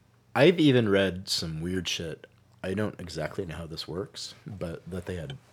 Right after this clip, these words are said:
they had these dissolvable balls of concentrated wine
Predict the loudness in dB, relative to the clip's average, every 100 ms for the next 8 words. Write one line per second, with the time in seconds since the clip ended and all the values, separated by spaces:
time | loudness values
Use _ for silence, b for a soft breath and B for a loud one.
0 | -10 -4 -2 -2 -4 -8 -10 -12 -10 -8
1 | -6 -4 -2 -2 -2 -2 -4 -10 _ _
2 | _ _ b b b _ _ 0 0 -2
3 | -6 -8 -12 -10 -10 -10 -12 -18 -20 _
4 | -6 -4 -4 -6 -6 -6 -6 -8 -12 -10
5 | -8 -4 -4